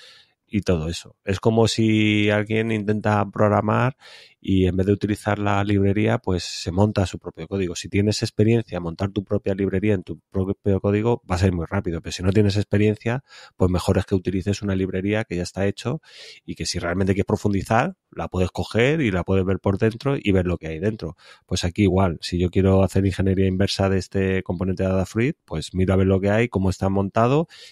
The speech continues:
y hago el estudio. Cuando tenga tiempo, pues lo haré. <laughs> Ahora mismo no tengo tiempo <laughs> de hacerlo. Pero es una buena solución y, mm, quiero preparar un programa, eh, relacionado con todo el tema de consumo y cuáles son la, las soluciones posibles que podemos tener.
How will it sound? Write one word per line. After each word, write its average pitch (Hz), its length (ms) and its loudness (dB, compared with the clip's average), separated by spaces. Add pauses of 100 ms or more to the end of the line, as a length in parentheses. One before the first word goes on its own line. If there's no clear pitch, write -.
(120)
y 104 80 0
hago 92 200 4
el 80 40 -2
estudio. 90 420 -4 (220)
Cuando 82 240 -6
tenga 95 240 0
tiempo, 101 360 0
pues 90 160 2
lo 82 100 0
haré. 82 120 2
<laughs> - 600 -4
Ahora 92 160 0
mismo 101 220 2
no 104 100 4
tengo 87 180 -2
tiempo 90 220 -4
<laughs> - 920 -4
de 123 100 -6
hacerlo. - 440 -6 (720)
Pero 98 520 6
es 98 280 2
una 139 120 4
buena 143 200 4
solución 127 640 0
y, 95 380 2
mm, 85 580 -8
quiero 110 180 2
preparar 107 320 4
un 98 140 2
programa, 87 1000 -2
eh, 82 420 -6
relacionado 92 500 -2
con 92 180 -2
todo 95 180 2
el 90 80 2
tema 90 180 0
de 87 80 0
consumo 90 340 -4
y 90 60 0
cuáles 87 220 -2
son 87 180 -6
la, 78 320 -6
las 82 180 -8
soluciones 87 380 -8
posibles 87 400 -12
que 82 100 -20
podemos - 360 -18
tener. - 220 -20